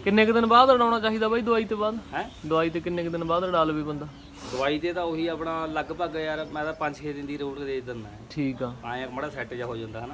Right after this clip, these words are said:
Speaker 1: ਹਾਂ, ਹਫ਼ਤਾ ਕੁ।
Speaker 2: ਹਾਂ।
Speaker 1: ਠੀਕ ਆ, ਠੀਕ ਆ, ਠੀਕ ਆ। ਪੰਜ ਛੇ ਦਿਨ
Speaker 2: ਤੇ
Speaker 1: ਬਾਅਦ
Speaker 2: ਬਾਕੀ
Speaker 1: ਉਡਾ
Speaker 2: ਉਡਾ
Speaker 1: ਲਵੇ।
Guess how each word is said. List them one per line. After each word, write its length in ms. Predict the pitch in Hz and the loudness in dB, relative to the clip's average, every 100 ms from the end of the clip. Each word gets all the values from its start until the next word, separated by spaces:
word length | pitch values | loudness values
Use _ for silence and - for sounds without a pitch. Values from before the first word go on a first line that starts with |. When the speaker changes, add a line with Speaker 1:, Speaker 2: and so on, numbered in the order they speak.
| 143 | 0
Speaker 1:
ਹਾਂ, 680 | 123 117 113 117 117 110 135 | 2 2 0 -2 -4 -4 -6
ਹਫ਼ਤਾ 240 | - 165 | 2 4
ਕੁ। 320 | 151 156 196 104 | 4 -2 -2 -6
Speaker 2:
ਹਾਂ। 460 | 123 117 117 113 110 113 - - - | -6 -6 -4 -6 -8 -12 -16 -18 -14
Speaker 1:
ਠੀਕ 280 | 135 127 120 | -6 -6 -4
ਆ, 40 | 123 | -6
ਠੀਕ 280 | 123 117 | -6 -6
ਆ, 40 | 120 | -8
ਠੀਕ 280 | 117 110 110 | -8 -10 -10
ਆ। 120 | 110 - - - - - - - - 131 | -12 -16 -18 -18 -16 -14 -16 -18 -12 -8
ਪੰਜ 180 | 135 | -4
ਛੇ 100 | 147 | -4
ਦਿਨ 120 | 143 139 | -4 -2
Speaker 2:
ਤੇ 60 | |
Speaker 1:
ਬਾਅਦ 140 | 135 131 | -2 0
Speaker 2:
ਬਾਕੀ 120 | 123 | 0
Speaker 1:
ਉਡਾ 120 | 113 | -2
Speaker 2:
ਉਡਾ 140 | 113 | -4
Speaker 1:
ਲਵੇ। 180 | 117 135 | -6 -8